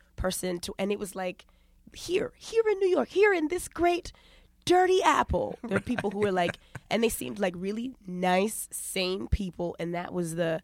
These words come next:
Speaker 1: scariest part to me, is you don't know who supported Trump by looking at them. The people that you
Speaker 2: Yes.
Speaker 1: think are, like, rational human beings voted for him,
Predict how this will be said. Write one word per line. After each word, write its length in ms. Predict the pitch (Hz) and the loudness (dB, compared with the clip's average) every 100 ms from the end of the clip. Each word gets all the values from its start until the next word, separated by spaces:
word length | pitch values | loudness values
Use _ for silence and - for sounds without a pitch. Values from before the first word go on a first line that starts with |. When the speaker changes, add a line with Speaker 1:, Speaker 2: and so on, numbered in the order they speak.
| _ _ _ | _ _ _
Speaker 1:
scariest 500 | - - 190 180 - | -6 0 0 0 0
part 240 | 202 - - | -2 -2 -2
to 100 | 170 | -6
me, 220 | 170 170 | -4 -4
is 300 | - 165 165 | -6 -6 -4
you 140 | 185 | -4
don't 240 | 196 185 185 | -2 -4 -2
know 500 | 180 175 170 165 165 _ _ _ | -2 0 -2 -4 -8 _ _ _
who 220 | - 262 - | -6 -6 -6
supported 420 | - - 190 170 | -12 -10 -10 -10
Trump 300 | - 175 - | -6 -4 -4
by 140 | 180 165 | -6 -6
looking 360 | 160 175 - | -4 -8 -8
at 140 | - - | -10 -10
them. 240 | - 233 - _ _ - | -12 -14 -18 _ _ -14
The 80 | |
people 260 | 180 226 220 | -6 -2 -2
that 160 | 190 - | -2 -4
you 100 | 180 | -6
Speaker 2:
Yes. 100 | 170 | -2
Speaker 1:
think 400 | 185 175 170 - - _ _ | 0 -2 -6 -18 -20 _ _
are, 100 | 165 | -10
like, 160 | 170 - | -8 -10
rational 560 | 160 160 - - 165 165 | -6 -4 -4 -6 -6 -6
human 300 | - 165 160 | -6 -8 -6
beings 680 | 170 185 160 165 170 208 _ _ _ _ | -4 -4 -4 -8 -12 -18 _ _ _ _
voted 360 | 156 180 175 180 | -6 -2 -2 -4
for 220 | - - | -8 -6
him, 200 | - | -6